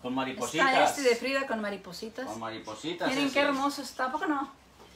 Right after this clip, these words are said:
Speaker 2: Díganme cuál quieren para hoy. A mayoría de votos lo vamos a dejar ir a hoy. Y miren el otro, también es de este de Frida, pero diferente color y con diferentes, ah, miren qué bonito está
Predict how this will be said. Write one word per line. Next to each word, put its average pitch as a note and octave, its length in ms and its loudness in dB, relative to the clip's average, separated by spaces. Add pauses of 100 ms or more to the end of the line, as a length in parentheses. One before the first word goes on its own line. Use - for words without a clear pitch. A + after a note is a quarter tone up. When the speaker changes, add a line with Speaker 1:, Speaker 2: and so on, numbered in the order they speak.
(100)
Speaker 2:
Díganme E4 320 4
cuál D#4 200 6
quieren E4+ 220 4
para B3+ 240 8
hoy. B3 140 6 (640)
A A3 80 0
mayoría B3 320 8
de D#4+ 120 12
votos E4+ 380 6
lo C4 100 4
vamos C4+ 220 4
a A3+ 240 8
dejar A3+ 240 4
ir G#3 140 -4 (160)
a F#3 80 -2
hoy. F#3+ 180 -6 (540)
Y A#3 120 -4
miren C4+ 280 2
el A#3+ 100 8
otro, C#4+ 340 2 (240)
también A#3+ 300 -2
es C#4 100 -2
de C#4 120 4
este C#4 240 -4
de G#3 260 2
Frida, C4+ 380 -6
pero G#3 320 -6 (420)
diferente A#3+ 460 0
color C4+ 440 8
y B3+ 200 -2
con A3 200 -2
diferentes, A3 760 -6
ah, F3+ 240 -6 (720)
miren B3+ 200 -2
qué B3+ 120 -2
bonito B3+ 280 -4
está - 120 -6